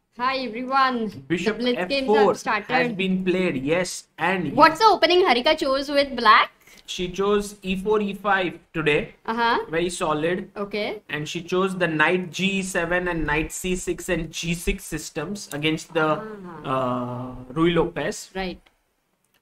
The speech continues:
Speaker 2: We
Speaker 1: Still
Speaker 2: should
Speaker 1: kind of an offbeat in comparison.
Speaker 2: Yeah, yeah.
Speaker 1: But not in Harika's, uh, comparison, <laughs> because
Speaker 2: Yeah.
Speaker 1: that has been E four, knight C six, E four, knight F six. So <laughs>
Speaker 2: But this position looks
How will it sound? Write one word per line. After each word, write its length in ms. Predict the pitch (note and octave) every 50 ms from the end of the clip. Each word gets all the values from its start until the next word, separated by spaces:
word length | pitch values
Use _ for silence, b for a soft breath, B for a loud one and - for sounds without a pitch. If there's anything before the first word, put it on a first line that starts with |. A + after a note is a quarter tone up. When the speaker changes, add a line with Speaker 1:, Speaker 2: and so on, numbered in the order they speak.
| _ _ _ _ _ _ _ _ _ _ _ _
Speaker 2:
We 60 | - D#4
Speaker 1:
Still 100 | F#4+ G4
Speaker 2:
should 80 | G4 F#4
Speaker 1:
kind 240 | C#4+ C4+ C#4 D4
of 160 | D4+ C#4+ D4 D4+
an 140 | D4+ C#4+
offbeat 560 | C4 B3 G#3+ G3+ F#3+ G3+ G3+ G3+ A#3+ A#3+ A3 A3+
in 180 | A3+ A3 G#3+
comparison. 720 | G3+ G3 F3+ F3 F3 E3+ E3+ E3+ E3 D#3+ F3+ G3+ B3+ - -
Speaker 2:
Yeah, 160 | A#3 B3 A3 A3
yeah. 80 | - -
Speaker 1:
But 160 | D4+ D#4 D#4+
not 280 | E4 D#4 D4 D#4+ E4+
in 140 | E4+ F4 E4+
Harika's, 680 | E4 - D4 G3 A3+ C4 - C#4+ C#4 C#4 C#4+ C4 B3 A3+
uh, 200 | A#3 A3 G3+ F#3+ F#3+
comparison, 640 | - A3 G#3 G3 G#3+ A3 A3 A3 G#3+ - D#4+ D#4+
<laughs> 60 | D#4+ D#4
because 360 | D#4+ D#4+ - - - - -
Speaker 2:
Yeah. 420 | G4+ G4+ - - - - D4+ D#3
Speaker 1:
that 120 | - C4+ C#4 C#4
has 80 | C4
been 120 | A#3+ D4+ C4+
E 160 | C4+ B3+ A#3
four, 160 | B3 C4+ C4+
knight 360 | B3+ B3 A#3 A3+ A3+ A3+ A3+
C 140 | - - C#4
six, 360 | B3+ - C#4+ C4+ C4 C4+ B3+
E 120 | C4+ B3 A#3+
four, 160 | A#3+ A#3 A#3+ A#3+
knight 260 | B3 A#3 A3 A3 A#3+
F 100 | A#3+ B3
six. 320 | - B3+ B3 B3 B3 B3
So 400 | - - C4 B3+ B3+ A#3 - - - _ _ _ _
<laughs> 420 | - F#3+ F3+ F#3+ G3+ - G3+ G3 -
Speaker 2:
But 180 | G3 F#3 E3 E3
this 180 | A3 B3+ -
position 580 | - - A3 G#3+ G#3+ A#3 A3+ - A#3+ A#3 A3+ A3
looks 300 | G#3+ G#3 G#3+ G#3 - -